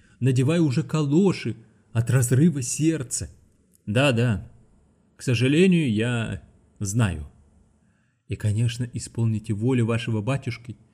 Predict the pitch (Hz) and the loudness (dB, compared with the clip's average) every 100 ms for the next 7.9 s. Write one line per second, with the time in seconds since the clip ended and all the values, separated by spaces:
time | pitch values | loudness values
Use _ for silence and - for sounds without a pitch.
0 | _ _ - 127 127 - 120 127 120 135 | _ _ -4 0 0 -2 -2 2 2 4
1 | 170 156 135 123 147 143 117 - 220 - | 2 0 0 -2 -4 -6 -6 -2 -2 -2
2 | - _ _ _ _ _ _ _ _ _ | -12 _ _ _ _ _ _ _ _ _
3 | _ _ 101 117 113 110 107 117 - 95 | _ _ -2 0 2 2 0 -4 -8 -2
4 | 104 165 147 92 82 78 _ _ _ _ | 2 4 2 -2 -10 -16 _ _ _ _
5 | _ - - 120 117 123 160 151 147 143 | _ -20 -4 2 2 2 0 -4 -6 -6
6 | 156 92 104 120 127 120 131 147 139 143 | -4 -4 -4 -6 -6 -6 -4 -4 -4 -4
7 | 139 156 143 131 131 185 160 92 76 | -2 -2 -4 -4 -4 -2 -4 -6 -8